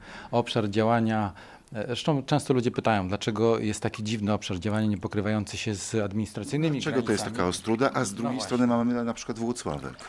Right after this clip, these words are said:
Speaker 1: Dokładnie. My prawie, że pod Włocławek nasz,
Speaker 2: Mhm.
Speaker 1: nasz zasięg obejmuje. Po stronie jakby wschodniej troszkę za Elbląg, a po stronie zachodniej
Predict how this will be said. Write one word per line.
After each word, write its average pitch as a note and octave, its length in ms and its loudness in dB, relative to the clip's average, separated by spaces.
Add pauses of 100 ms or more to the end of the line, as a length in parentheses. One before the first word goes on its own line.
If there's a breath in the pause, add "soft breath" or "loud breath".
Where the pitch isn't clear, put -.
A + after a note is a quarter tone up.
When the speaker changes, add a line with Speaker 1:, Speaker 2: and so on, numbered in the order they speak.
(340 loud breath)
Speaker 1:
Dokładnie. G#2 380 0
My D3 100 2
prawie, D3+ 360 10
że A2 100 4
pod G#2 220 -2
Włocławek F#2+ 640 -2
nasz, G2 280 0
Speaker 2:
Mhm. G#2 180 4
Speaker 1:
nasz A#2 160 2
zasięg F#2+ 560 -2
obejmuje. G2+ 640 0 (640 loud breath)
Po A2 100 0
stronie A#2+ 440 4
jakby G#2 280 0
wschodniej G2 680 0
troszkę A2 360 -2
za F2 180 0
Elbląg, C#3+ 500 4
a A#2+ 60 2
po - 120 -4
stronie G#2+ 420 0
zachodniej G2+ 800 0